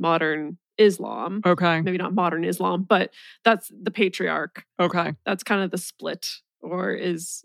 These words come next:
Speaker 1: you know, where Isaac goes on to have Jacob, who becomes, you know, Jacob, and,
Speaker 2: Yes,
Speaker 1: and here
Speaker 2: of
Speaker 1: we are.
Speaker 2: course. How could we forget?
Speaker 1: <laughs>
Speaker 2: <laughs> Amazing.
Speaker 1: So no, this is just another Ishmael.
Speaker 2: Okay. Just yet another one. Alrighty. Here we go.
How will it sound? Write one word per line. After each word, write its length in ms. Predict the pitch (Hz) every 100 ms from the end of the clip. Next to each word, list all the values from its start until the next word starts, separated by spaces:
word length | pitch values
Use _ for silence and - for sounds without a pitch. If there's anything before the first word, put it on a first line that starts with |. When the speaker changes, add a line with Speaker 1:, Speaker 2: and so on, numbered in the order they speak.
| -
Speaker 1:
you 80 | 170
know, 260 | 175 180 175
where 320 | 165 165 165
Isaac 360 | - 202 175 196
goes 220 | 185 180
on 200 | 170 175
to 60 | 190
have 240 | 175 170
Jacob, 540 | 170 175 175 - 180 -
who 120 | 175
becomes, 360 | 175 180 190 180
you 60 |
know, 140 | 165 180
Jacob, 680 | 254 392 427 415 381 370 277
and, 520 | 190 196 180 175 185 - - - -
Speaker 2:
Yes, 240 | 190 175 180
Speaker 1:
and 100 | 185
here 140 | 196
Speaker 2:
of 60 | 180
Speaker 1:
we 100 | 185
are. 120 | 175
Speaker 2:
course. 220 | 185 -
How 160 | 196 196
could 180 | 202
we 100 | 175
forget? 720 | 185 202 196 202 208 214 - - 370
Speaker 1:
<laughs> 300 | 294 - - -
Speaker 2:
<laughs> 640 | 254 233 403 403 392 -
Amazing. 600 | 185 175 180 170 175 170
Speaker 1:
So 100 | 202
no, 180 | 190 -
this 180 | 269 294
is 80 | 269
just 160 | 269
another 280 | 226 202 175
Ishmael. 580 | - 180 185 185 196 240 -
Speaker 2:
Okay. 260 | 226 202 156 - -
Just 260 | 175 - _
yet 180 | 165 156
another 280 | 175 220 202
one. 260 | 160 170 196 -
Alrighty. 440 | 226 180 160 165 _
Here 160 | 302
we 100 | 320
go. 420 | 320 359 214 170